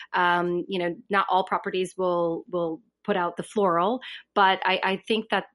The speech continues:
this is one thing, flowers are one thing that you really,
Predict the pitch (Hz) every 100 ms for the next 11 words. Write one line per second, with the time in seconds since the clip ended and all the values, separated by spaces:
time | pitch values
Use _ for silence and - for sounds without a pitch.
0 | _ 220 220 233 202 180 202 214 - 196
1 | 170 170 - 196 185 208 214 208 185 175
2 | 180 180 180 170 175 180 170 180 180 185
3 | 185